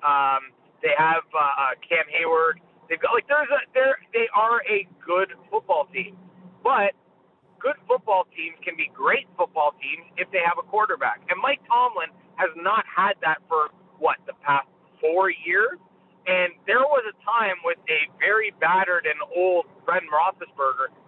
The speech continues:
that this team started the year twelve and oh. Let's not forget that. So I'm looking at this and I'm saying, okay, Mike Tomlin, doesn't matter the roster. Every game is close. It may not be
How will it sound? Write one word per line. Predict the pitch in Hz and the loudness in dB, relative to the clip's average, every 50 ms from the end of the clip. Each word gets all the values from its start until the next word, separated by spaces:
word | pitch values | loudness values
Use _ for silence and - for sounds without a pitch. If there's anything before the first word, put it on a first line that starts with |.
| _ - | _ -6
that | 156 156 | -4 -2
this | 214 240 - - | -2 -2 -2 -2
team | - 262 247 - | -6 -6 -6 -4
started | - 226 226 226 220 202 | -2 0 0 0 0 -2
the | 190 185 185 185 | -4 -6 -4 0
year | 202 196 175 - | 0 0 0 -2
twelve | - 165 175 180 180 175 160 | -4 0 2 2 2 0 -2
and | 151 151 | -4 -2
oh. | 160 151 156 - - | -2 -2 -2 -2 -4
Let's | 143 156 - - | -4 -4 -2 -2
not | 214 214 202 202 | -2 -2 -2 -2
forget | 190 156 156 165 175 170 - | -6 -6 -4 -4 -4 -6 -8
that. | 120 101 - - - - - - - - _ _ - | -12 -12 -12 -16 -20 -20 -20 -20 -20 -20 _ _ -4
So | 214 214 214 214 196 175 - _ _ - - | -2 0 0 2 0 -2 -2 _ _ -10 -4
I'm | - 220 277 302 302 254 226 | -2 0 0 0 -2 -2 -2
looking | 214 - - 190 185 | -2 -2 -4 -6 -4
at | 180 170 - | -4 -4 -2
this | 160 156 151 147 | -2 -4 -4 -4
and | 156 147 143 | -4 -2 -2
I'm | 139 147 147 139 - | 0 -2 -2 -4 -6
saying, | - 143 127 127 127 135 - - | -4 -2 -2 -2 -4 -2 -2 -2
okay, | - - - 139 110 95 85 - - - - - - - _ - | -2 -2 -2 -4 -4 -4 -8 -18 -20 -20 -20 -20 -20 -20 _ -4
Mike | - 190 208 262 277 _ - | -2 0 0 0 -2 _ -2
Tomlin, | 202 190 185 185 180 180 180 175 175 175 170 _ - | 0 2 2 2 0 0 -2 -4 -4 -4 -6 _ -2
doesn't | 180 190 180 208 196 180 | 0 0 0 -2 -2 0
matter | 180 180 180 185 180 | 0 0 0 0 -2
the | 170 170 | -2 -2
roster. | 151 160 156 156 151 143 - - 151 151 147 147 _ _ - | 0 2 2 2 2 0 -2 -2 0 0 0 -2 _ _ -4
Every | 165 185 196 - 202 233 220 | -2 -2 -2 -2 -2 -6 -4
game | - 214 202 208 214 | 0 0 0 0 -2
is | 202 190 - | -4 -6 -6
close. | - - 165 165 170 165 - 165 | -4 0 0 2 0 0 -2 -8
It | 165 160 - | -8 -4 -2
may | 185 208 | -2 0
not | 214 226 233 233 | 0 0 0 -2
be | - 208 185 | -4 -6 -12